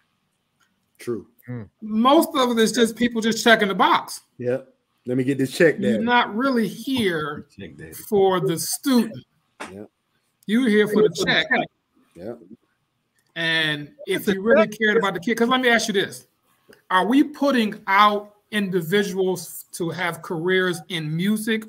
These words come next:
Speaker 3: or are we putting out band directors?
Speaker 1: Mm.
Speaker 3: 'Cause a band director ain't the only thing you can do with a music education degree.
Speaker 1: Yeah.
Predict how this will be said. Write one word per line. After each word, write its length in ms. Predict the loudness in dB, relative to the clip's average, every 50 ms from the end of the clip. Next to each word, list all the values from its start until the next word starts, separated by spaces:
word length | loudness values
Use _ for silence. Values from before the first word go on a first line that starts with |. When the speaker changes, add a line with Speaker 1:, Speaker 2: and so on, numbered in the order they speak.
| -16 -20 -20 -20 _ -4
Speaker 3:
or 60 | -4
are 40 | -2
we 100 | -2 -2
putting 220 | -4 -6 -6 -4 -4
out 140 | -6 -4
band 140 | -4 -4 -4
directors? 460 | -6 -8 -10 -12 -16 _ -20 -20 -20 _ _ _ _ _ _ _ _ _ _ _ _ _ _ -18 -18 -16 -12
Speaker 1:
Mm. 60 | -10
Speaker 3:
'Cause 120 | -8 -8 -6
a 40 | 0
band 180 | 2 2 4 4
director 220 | 4 2 2 2
ain't 100 | 0 -4
the 160 | -4 -8 -6 0 2
only 140 | 2 2 2
thing 120 | 0 -2 -4
you 80 | -4
can 160 | -6 -8 -8
do 120 | -6 -6 -6
with 120 | -6 -8
a 20 | -8
music 240 | -8 -10 -10 -10
education 400 | -12 -14 -14 -14 -14 -14 -14 -14
degree. 240 | -16 -20 -20 -20 _ _ _ _ _ _ _ _ _ _ _ _ _ _
Speaker 1:
Yeah. 260 | -20 -20 -18 -18 -18